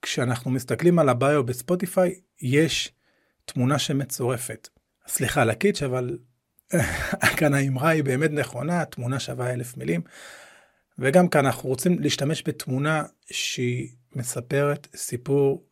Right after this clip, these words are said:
לגבי עצמנו. תמונה באופן כללי יכולה לתת עומק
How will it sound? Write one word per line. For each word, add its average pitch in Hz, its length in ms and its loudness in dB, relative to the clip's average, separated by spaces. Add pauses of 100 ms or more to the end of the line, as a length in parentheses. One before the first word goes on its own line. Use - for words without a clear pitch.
לגבי 120 340 0
עצמנו. 120 440 -2 (960)
תמונה 151 300 4
באופן 156 240 4
כללי 151 220 6
יכולה 143 300 6
לתת 151 340 2 (720)
עומק 214 460 4